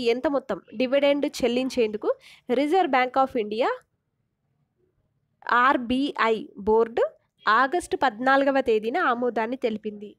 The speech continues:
ఆన్సర్ యాభై ఏడు వేల నూట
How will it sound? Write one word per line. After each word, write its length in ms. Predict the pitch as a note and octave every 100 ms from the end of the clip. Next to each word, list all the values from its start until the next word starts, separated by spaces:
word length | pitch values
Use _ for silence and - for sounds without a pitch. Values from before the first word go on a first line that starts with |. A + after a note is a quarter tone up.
| _ _ _ _
ఆన్సర్ 400 | A3 A3 F#4+ C5 - _ _ _ _ _ _ _ _ _ _ B3
యాభై 340 | A#3 A#3 C4 C4+ C4
ఏడు 160 | C4 A3+
వేల 160 | A3 D#4+ C5+ _ C#4
నూట 200 | C4